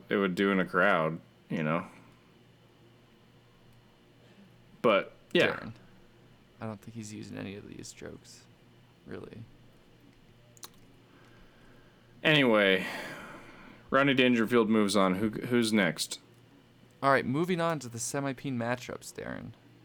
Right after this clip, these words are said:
Speaker 1: The semi-hemis.
Speaker 2: Uh, no.
Speaker 1: We just did the semi-hemis. I thought we were
Speaker 2: Yes.
Speaker 1: okay,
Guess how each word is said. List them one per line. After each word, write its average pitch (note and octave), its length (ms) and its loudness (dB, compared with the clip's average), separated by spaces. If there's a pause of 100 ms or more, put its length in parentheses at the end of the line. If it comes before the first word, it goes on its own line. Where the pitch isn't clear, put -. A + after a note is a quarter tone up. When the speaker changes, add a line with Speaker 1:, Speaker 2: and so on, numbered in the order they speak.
Speaker 1:
The A#2 80 -4
semi-hemis. G#2+ 1040 0 (1300)
Speaker 2:
Uh, G#2+ 200 -6
no. A#2 360 -2 (360)
Speaker 1:
We A2+ 100 0
just G2+ 120 -4
did F#2+ 120 0
the E2+ 60 -4
semi-hemis. - 720 -6
I G2+ 40 -6
thought G2+ 140 -4
we F2 120 -2
were D#2+ 220 -4
Speaker 2:
Yes. - 320 -10
Speaker 1:
okay, - 100 -8